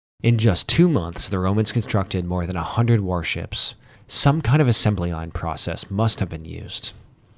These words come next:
In the blink of an eye, Rome was now a naval power. They were also complete novices in naval warfare. The first naval skirmish was a disaster for the Romans. Not long afterward, though,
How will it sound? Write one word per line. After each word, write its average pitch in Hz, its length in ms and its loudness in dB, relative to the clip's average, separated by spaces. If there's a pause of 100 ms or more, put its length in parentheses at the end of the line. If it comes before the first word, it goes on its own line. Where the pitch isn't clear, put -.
(140)
In 123 100 4
the 113 60 6
blink 127 260 4
of 165 80 2
an 135 80 6
eye, 82 460 -6
Rome 104 420 4
was 104 180 4
now 90 240 -2
a 87 60 -2
naval 87 460 -2
power. 85 500 -8 (680)
They 131 140 6
were 160 200 2
also 165 360 2
complete 120 300 2
novices 90 580 0
in 90 140 -2
naval 87 300 0
warfare. 82 600 -2 (720)
The 120 120 2
first 180 340 2
naval 104 300 4
skirmish 90 480 0
was 87 100 -4
a 92 60 0
disaster 87 560 -2
for - 100 -8
the 87 80 -2
Romans. 85 600 -6 (640)
Not 120 240 0
long 160 200 2
afterward, 95 520 0
though, 85 360 0